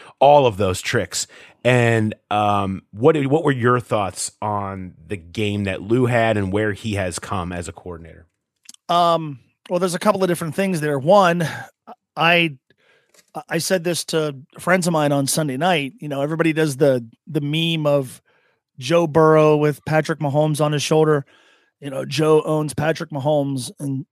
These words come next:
Speaker 2: certainly there's, uh, shreds of, of truth to that, but it's really Lou Anarumo owns Patrick Mahomes. I mean, it was the third consecutive masterclass in slowing down,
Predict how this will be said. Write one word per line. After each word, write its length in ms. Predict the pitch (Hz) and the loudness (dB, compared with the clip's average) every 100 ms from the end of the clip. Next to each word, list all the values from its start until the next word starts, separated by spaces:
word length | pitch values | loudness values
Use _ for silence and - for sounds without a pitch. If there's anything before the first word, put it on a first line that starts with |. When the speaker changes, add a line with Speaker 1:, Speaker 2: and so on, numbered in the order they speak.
| - | -8
Speaker 2:
certainly 340 | - 196 160 | -2 0 0
there's, 440 | 147 139 135 117 - _ _ _ | -4 -4 -4 -8 -12 _ _ _
uh, 320 | - 117 101 - | -20 -18 -18 -14
shreds 400 | - 185 180 151 | -2 2 2 2
of, 240 | 139 123 _ | -4 -6 _
of 120 | 147 | -6
truth 320 | 135 247 262 | 0 2 2
to 140 | - 165 | 0 0
that, 260 | 156 135 | 2 0
but 160 | 127 160 - | 0 -2 0
it's 180 | - - | -4 -2
really 220 | 185 415 | -2 -2
Lou 160 | 349 254 | 0 4
Anarumo 400 | 254 254 247 269 | 4 6 4 6
owns 280 | 262 202 165 | 6 4 4
Patrick 380 | 160 156 151 135 | 2 2 0 -6
Mahomes. 560 | 147 131 131 - - - - | -6 -4 -4 -6 -14 -14 -10
I 60 | |
mean, 340 | 147 175 170 165 - | -2 0 -2 -4 -6
it 140 | 185 | -2
was 420 | 208 175 165 135 - _ _ _ _ _ | 4 4 2 -4 -12 _ _ _ _ _
the 100 | - | -2
third 340 | 175 196 208 214 | 2 4 4 2
consecutive 600 | 208 190 190 180 180 147 | -2 0 0 2 -2 -2
masterclass 1040 | 170 180 190 165 143 185 143 147 131 - - | 2 2 2 -4 -4 0 0 0 -2 -6 -6
in 480 | - 160 156 147 135 - _ - _ _ _ _ _ _ _ | 0 2 4 2 -2 -8 _ -20 _ _ _ _ _ _ _
slowing 520 | - - 180 202 196 | -6 0 4 4 2
down, 560 | 180 185 190 170 170 180 | 2 6 6 4 2 -4